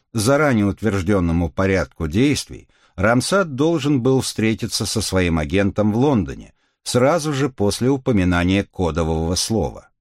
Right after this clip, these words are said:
Замир сел на первый рейс в Лондон. На шестом этаже жилого дома в британской столице, неподалёку от отеля «Дорчестер», у Моссада была секретная конспиративная квартира.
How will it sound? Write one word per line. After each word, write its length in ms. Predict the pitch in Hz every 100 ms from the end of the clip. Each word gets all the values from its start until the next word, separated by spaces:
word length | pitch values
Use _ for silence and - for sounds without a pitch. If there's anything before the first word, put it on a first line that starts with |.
| _ _ _ _ -
Замир 440 | 92 101 101 110 98
сел 380 | - 120 123
на 220 | 113 107 95
первый 400 | 104 87 87 90
рейс 340 | 85 78 -
в 80 | 104
Лондон. 500 | 120 95 64 55 - _ _ _ _ -
На 120 | 98
шестом 460 | 113 160 - 208 180
этаже 320 | 160 139 156
жилого 380 | 127 123 113 107
дома 420 | 110 151 135 107
в 80 | 82
британской 720 | 71 95 - 107 95 - 80
столице, 640 | - 92 92 135 131 -
неподалёку 680 | 76 73 78 78 95 110 82
от 140 | 78 -
отеля 520 | 78 113 107 95 82 - _ -
«Дорчестер», 800 | 78 139 170 - - - - - _ _ _ _
у 60 | 95
Моссада 500 | 120 - 214 196 185
была 340 | 135 135 160
секретная 720 | - 147 127 98 95 113 117
конспиративная 960 | - 123 - 117 98 90 80 73 80 82
квартира. 720 | - 101 98 - 92 - -